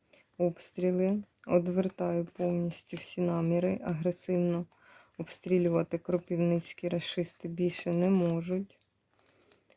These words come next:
Міняються їхні плани, змінюються, повністю руйнуються. Перекриваю, перекриваю, перекриваю.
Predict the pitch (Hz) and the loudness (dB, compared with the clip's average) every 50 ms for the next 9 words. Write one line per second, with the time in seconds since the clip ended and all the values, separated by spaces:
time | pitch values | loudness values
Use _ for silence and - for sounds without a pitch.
0 | _ _ _ - _ _ _ _ _ - 180 180 180 180 175 170 170 170 170 165 | _ _ _ -20 _ _ _ _ _ 0 2 4 4 4 4 2 2 0 -2 -2
1 | - - - - 175 170 170 165 - - - 175 170 170 - - 170 170 175 175 | -6 -8 -6 -4 -4 -4 -4 -6 -10 -12 -12 -12 -12 -12 -12 -10 -8 -6 -6 -4
2 | 180 190 196 202 196 180 - - 180 175 180 185 190 185 185 180 - - - 175 | -2 0 0 0 0 -2 -2 -2 -2 0 2 2 2 2 0 -2 -4 -8 -12 -12
3 | - _ - 175 180 180 175 175 - - - - 180 175 175 170 170 170 175 170 | -10 _ -2 0 0 0 0 -2 -6 -10 -16 -12 -8 -6 -4 -4 -4 -6 -8 -10
4 | - - - - - 180 180 175 - - 180 175 175 180 185 185 196 190 _ - | -12 -16 -20 -16 -10 -8 -8 -8 -8 -8 -6 -4 -2 -2 -2 -4 -6 -8 _ -10
5 | 180 180 175 - _ - 180 175 180 180 185 185 185 185 _ _ - 180 185 180 | -10 -10 -12 -14 _ -12 -10 -8 -6 -6 -6 -6 -8 -10 _ _ -10 -8 -8 -8
6 | - _ - 180 180 180 180 175 180 185 | -10 _ -10 -8 -6 -6 -6 -6 -8 -10